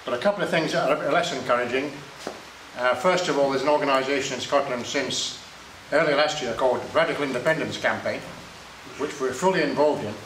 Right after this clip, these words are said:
But four weeks ago, uh, two of our members went to the ric meeting, and they proposed that at the next election there should be a united organisation of all the left in Scotland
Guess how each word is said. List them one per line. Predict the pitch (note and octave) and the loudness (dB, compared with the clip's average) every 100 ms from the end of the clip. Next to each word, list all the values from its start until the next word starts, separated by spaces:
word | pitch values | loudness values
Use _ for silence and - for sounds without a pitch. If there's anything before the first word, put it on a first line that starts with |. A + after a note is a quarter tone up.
| - - - - - - | -14 -14 -14 -14 -16 -6
But | B2 B2 - | 0 0 0
four | - F3+ D3+ | 2 4 4
weeks | D3 D3 | 0 -2
ago, | C3 C3 C3 C3 C3 | 0 4 4 4 4
uh, | B2+ B2 A#2+ A#2 A2+ - | 6 6 6 6 4 2
two | C#3+ | 2
of | C3+ | 4
our | C3 B2+ | 4 4
members | C3+ C3+ B2 B2 | 2 2 0 2
went | D3+ D#3+ D#3+ | 2 2 -2
to | |
the | B2+ | -2
ric | A#2 D3 | 0 0
meeting, | C3 C#3 C#3+ - - - - - - - - | 0 0 0 -2 -10 -16 -16 -10 -8 -8 -4
and | C3 C3 | -2 -2
they | |
proposed | B2+ C3 E3+ F#3 F3 | -2 0 2 2 2
that | C#3+ C3 - - | 2 2 2 -6
at | C#3 | -8
the | B2+ | -2
next | C#3+ F3 - | 0 0 0
election | B2 C#3+ - B2 B2 | 2 2 2 -4 -4
there | A2 | -4
should | C#3+ | -4
be | A#2+ | 0
a | B2+ | 2
united | D3+ E3+ C3+ B2 - - - | 2 2 0 -4 -6 -12 -2
organisation | C3 B2 A#2 A#2 A#2+ A2 G#2 | 0 2 2 2 -2 -4 -4
of | G#2+ | 0
all | D#3 F#3 | 2 4
the | - | 4
left | B2 - | 2 0
in | G#2+ | -6
Scotland | - A2 G2+ | -2 -2 -2